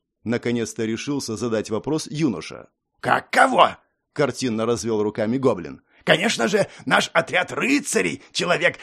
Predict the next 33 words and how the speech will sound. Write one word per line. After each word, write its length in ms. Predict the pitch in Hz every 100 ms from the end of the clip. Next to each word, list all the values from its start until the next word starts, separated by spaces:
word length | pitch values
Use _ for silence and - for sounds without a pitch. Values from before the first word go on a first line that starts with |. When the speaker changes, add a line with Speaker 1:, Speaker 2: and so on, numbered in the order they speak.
| -
Speaker 2:
в 160 | 180
сто! 460 | 147 - 160 131 - _ -
Они 200 | 202 240
же 100 | 214
где-нибудь 460 | 165 240 240 226
здесь, 420 | 165 208 262 254 - -
по 100 | -
кустам 480 | 311 285 - 220 247
прячутся! 600 | 247 233 - - 113 95 _ -
Ты 100 | 165
же, 140 | 151
наверное, 440 | 147 147 170 165 -
с 140 | - 170
ними 380 | 220 294 277
собрался 580 | 240 - 123 165 160 160
возвращаться 720 | 147 151 131 143 165 151 -
во 120 | 139 139
вражеский 540 | 143 151 147 - 143
форт, 380 | - 185 220 - -
чтобы 320 | - 160 160 -
вызволить 640 | 160 202 190 120 160 143 113
друзей. 480 | 185 131 113 90 _ -
Нет?» 460 | 214 240 247 - _ _ _
Speaker 1:
«Не 180 | 143 180
поясничай», 1000 | - 175 180 170 143 135 120 110 92 - _ _
покраснел 680 | 123 117 117 110 139 175 151
разозлившийся 840 | 123 110 113 110 107 - 110 -
Ярик. 540 | 107 117 87 - - _ _
«Сам 280 | - 190 202
знаешь, 360 | 175 196 156 156
нет 200 | 175 -
тут 140 | 143
никого. 540 | 131 139 117 92 -